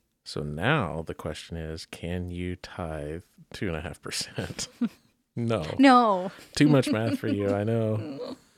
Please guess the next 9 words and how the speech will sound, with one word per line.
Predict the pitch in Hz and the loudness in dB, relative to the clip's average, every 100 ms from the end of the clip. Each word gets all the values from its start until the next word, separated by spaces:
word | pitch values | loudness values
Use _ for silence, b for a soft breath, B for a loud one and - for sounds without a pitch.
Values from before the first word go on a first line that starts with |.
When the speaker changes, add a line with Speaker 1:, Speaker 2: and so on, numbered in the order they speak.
| - | -12
Speaker 2:
<laughs> | 311 302 302 302 277 262 - - - - | -10 -8 -8 -10 -12 -14 -16 -18 -16 -8
Not | 254 247 254 | -4 -2 -2
a | 247 | -2
mathematician | 240 233 233 214 - - | -4 -4 -6 -8 -10 -4
Speaker 1:
This | 127 143 | 2 4
is | 143 | 6
all | 170 | 6
Speaker 2:
here. | |
Speaker 1:
true. | - 214 226 139 | 6 6 6 4